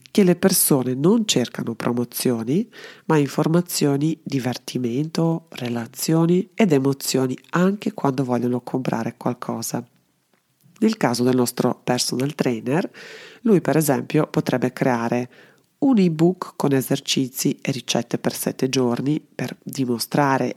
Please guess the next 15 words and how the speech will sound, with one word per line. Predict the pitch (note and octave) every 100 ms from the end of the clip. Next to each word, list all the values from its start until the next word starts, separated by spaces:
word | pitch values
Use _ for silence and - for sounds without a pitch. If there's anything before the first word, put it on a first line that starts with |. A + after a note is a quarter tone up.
| _
e | D3+ C#3+
far | - C#3
vedere | A#2+ B2 C#3+
alle | C3 B2 B2
persone | - - - B2+ B2+
un | C3
po' | - B2 -
com'è | - C#3+ B2
che | -
si | - B2
svolge | A#2+ A2+ A2+ B2+
il | B2
programma, | B2+ C3 A#2+ A#2+ B2
cos'è | C3+ B2 A2
contiene, | - A#2 A#2 A#2+ A#2+ A#2+